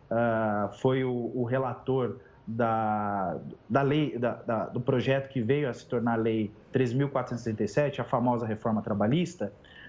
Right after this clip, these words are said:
na ocasião ele disse o seguinte: "É importante que tenha uma medida,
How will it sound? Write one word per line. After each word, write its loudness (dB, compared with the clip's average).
na 4
ocasião 0
ele 0
disse -4
o -16
seguinte: -2
"É 2
importante 0
que -2
tenha 0
uma 2
medida, -2